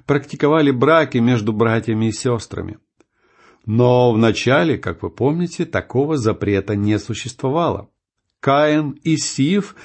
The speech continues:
должны были жениться на своих сестрах.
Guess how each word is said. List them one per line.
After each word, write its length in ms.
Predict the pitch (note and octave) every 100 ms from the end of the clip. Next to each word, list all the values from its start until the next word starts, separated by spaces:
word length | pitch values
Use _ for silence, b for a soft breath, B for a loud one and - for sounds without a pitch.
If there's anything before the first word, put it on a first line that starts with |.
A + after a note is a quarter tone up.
| B -
должны 680 | A2 D3 C#3+ G#2+ A#2+ B2
были 300 | D#3+ B2 D#3+
жениться 800 | D#3+ A2+ G#2 G2+ G2 - A#2+ A#2+ B2 B
на 140 | B2 B2+
своих 400 | B2 A2+ A#2 G#2
сестрах. 800 | - C#3 G#2 - D#2 - -